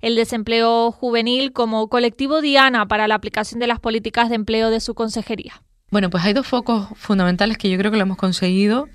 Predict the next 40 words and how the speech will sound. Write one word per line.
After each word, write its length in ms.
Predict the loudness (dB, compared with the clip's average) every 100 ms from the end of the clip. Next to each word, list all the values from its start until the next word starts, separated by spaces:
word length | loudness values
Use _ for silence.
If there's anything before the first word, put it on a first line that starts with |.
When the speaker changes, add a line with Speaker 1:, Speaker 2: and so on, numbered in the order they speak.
| -10
Speaker 2:
Cuando 260 | -4 -2 -2
se 160 | 0
habla 340 | 0 2 2 2
de 300 | 2 0 -2
el 180 | -2 -2
empleo 560 | 0 -2 0 2 2 0
en 260 | -2 -2
cifras, 600 | -4 0 -2 0 -4 -4 -6
la 80 |
gente 220 | -6 -6 -4
siempre 220 | -2 -2
dice, 240 | -4 -8
"Pero 260 | -6 -2 0
bueno, 160 | 2
¿y 80 | 2
la 160 | 2 2
calidad 360 | 0 0 0
del 140 | 0 0
empleo? 500 | -2 0 0 0 0
¿Cuándo 260 | 0 0
hablamos 320 | 2 2 2 0
Speaker 1:
Ujú. 80 |
Speaker 2:
de 60 | -2
la 80 | -2
calidad 280 | -4 -2 -4
en 60 |
el 100 | -4
empleo?". 340 | -6 -6 -8 -10 -14 -16 -18 -20 -12 -4
Vamos 180 | 0 2
a 40 |
hacer 280 | 2 0 0
las 140 | -2
dos 160 | 0 -2
reflexiones, 720 | -2 -4 -2 -2 -2 -2 -4 -4
eh, 340 | -4 -2 -4
en 160 | -4 -4
esta 260 | -4 -4 -4
mesa. 340 | -4 -6 -10 -10 -20 -18 -20 -20 -20 -4
Primero, 520 | 0 2 2 0 -4 -12 _ -4
eh, 960 | -2 0 -2 -2 -4 -4 -4 -6